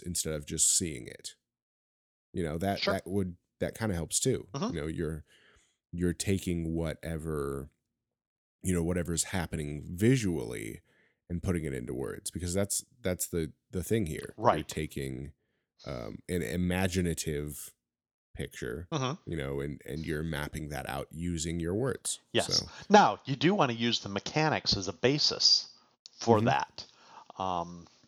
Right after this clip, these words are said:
Speaker 2: you know, if you've only taken three wounds, don't talk about how your arm's been chopped off.
Speaker 1: <laughs>
Speaker 2: Um,
Speaker 1: Right.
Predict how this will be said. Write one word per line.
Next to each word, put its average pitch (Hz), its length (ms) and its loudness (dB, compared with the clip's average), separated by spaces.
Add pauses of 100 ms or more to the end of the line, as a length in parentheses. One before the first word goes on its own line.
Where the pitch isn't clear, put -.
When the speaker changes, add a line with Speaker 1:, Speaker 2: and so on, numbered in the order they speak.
(140)
Speaker 2:
you 113 140 -4
know, 90 80 -2
if - 160 -8
you've 101 160 -4
only 92 280 0 (640)
taken 95 480 -2 (280)
three 113 300 0
wounds, 101 680 0 (400)
don't 113 160 4
talk 113 240 4
about 92 180 0
how 95 120 4
your 90 180 2
arm's 117 260 4
been 85 260 -10 (140)
chopped 85 380 0
off. - 400 -2 (320)
Speaker 1:
<laughs> - 220 -12
Speaker 2:
Um, 90 280 0 (420)
Speaker 1:
Right. - 320 -8